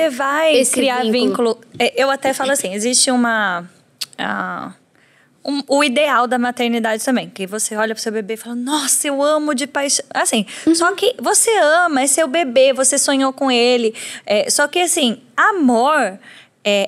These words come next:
Speaker 1: é relacionamento.
Speaker 2: Sim.
Speaker 1: Eu amo muito mais a Ana Júlia hoje, com um ano e dois meses, do que no dia que ela nasceu. É, assim,
Speaker 2: Aham, isso faz
Speaker 1: tá
Speaker 2: todo
Speaker 1: entendendo?
Speaker 2: sentido.
Speaker 1: O sa-, o, assim, você vai desenvolvendo o relacionamento, né? E, é, pronto, você não consegue amamentar?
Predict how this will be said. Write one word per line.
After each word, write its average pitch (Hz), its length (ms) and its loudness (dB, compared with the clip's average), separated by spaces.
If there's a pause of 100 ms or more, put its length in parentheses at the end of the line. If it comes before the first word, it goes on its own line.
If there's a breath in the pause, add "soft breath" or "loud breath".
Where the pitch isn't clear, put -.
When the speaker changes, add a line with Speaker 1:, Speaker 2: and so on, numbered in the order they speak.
Speaker 1:
é 311 140 4
relacionamento. 370 960 0
Speaker 2:
Sim. 277 80 -6 (180 loud breath)
Speaker 1:
Eu 285 200 4
amo 349 240 2
muito 415 360 0
mais 262 240 0
a 262 40 4
Ana 254 220 0
Júlia 247 340 2
hoje, 262 360 4
com 285 140 -2
um 254 100 4
ano 220 200 2
e 214 60 2
dois 196 260 0
meses, 277 320 2
do 285 100 0
que 302 160 0
no 311 140 -2
dia 302 200 0
que 311 120 -6
ela 302 180 0
nasceu. 277 640 2 (120)
É, - 220 -6
assim, 339 320 0
Speaker 2:
Aham, 539 380 2
isso - 120 0
faz 415 200 -4
Speaker 1:
tá - 100 0
Speaker 2:
todo 339 80 -2
Speaker 1:
entendendo? 262 380 2
Speaker 2:
sentido. 226 120 0
Speaker 1:
O 311 80 2
sa-, 320 280 0 (280 loud breath)
o, 285 160 4 (120)
assim, 320 300 2
você 302 260 0
vai 320 180 -2
desenvolvendo 302 960 0
o 233 80 2
relacionamento, 226 1040 -2
né? 220 220 -2 (280 loud breath)
E, 247 460 2
é, 220 320 2
pronto, 262 380 -2
você 208 200 0
não 233 120 -2
consegue 220 360 -2
amamentar? 185 800 -4